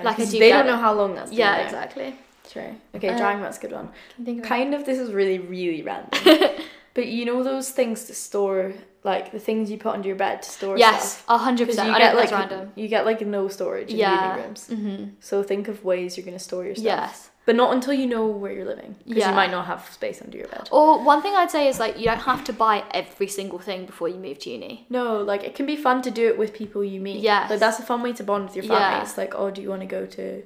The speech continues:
Speaker 2: like"
Speaker 1: Like, I bought everything at home and then, like, shipped it here when I could have just bought
Speaker 2: Really?
Speaker 1: it here. Like, all my, like, I went to the ikea by my house and then
Speaker 2: Oh,
Speaker 1: shipped it,
Speaker 2: that's
Speaker 1: which was
Speaker 2: interesting.
Speaker 1: unneeded.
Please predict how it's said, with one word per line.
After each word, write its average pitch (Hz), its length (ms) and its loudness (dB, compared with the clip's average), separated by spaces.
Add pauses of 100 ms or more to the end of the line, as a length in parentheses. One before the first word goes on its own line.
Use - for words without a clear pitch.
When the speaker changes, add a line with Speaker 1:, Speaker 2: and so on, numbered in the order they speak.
(300)
Speaker 2:
like" 214 100 -8
Speaker 1:
Like, - 200 2
I 247 180 10
bought 294 260 4
everything 214 440 -2
at 180 80 -8
home 196 500 -6
and 208 140 -4
then, 190 120 -4
like, - 140 -6
shipped - 460 -6
it - 100 -8
here - 300 -8 (100)
when 214 140 -6
I 208 40 -4
could 214 140 -6
have 208 100 0
just 226 80 2
bought 381 100 4 (280)
Speaker 2:
Really? 196 140 -4
Speaker 1:
it - 60 -6
here. 87 200 -8 (300)
Like, 240 160 2
all 254 80 4
my, 240 340 4 (220)
like, 220 180 -2
I 226 60 0
went 226 140 -2
to - 60 -12
the 254 60 -2
ikea 214 320 -2
by - 120 -6
my - 120 -8
house - 500 -12
and 208 120 -6
then 196 180 -2
Speaker 2:
Oh, 254 100 0
Speaker 1:
shipped 214 400 -6
it, - 160 -8 (240)
Speaker 2:
that's 294 140 -12
Speaker 1:
which 294 180 -10
was 233 280 -6
Speaker 2:
interesting. - 80 -6
Speaker 1:
unneeded. 208 720 2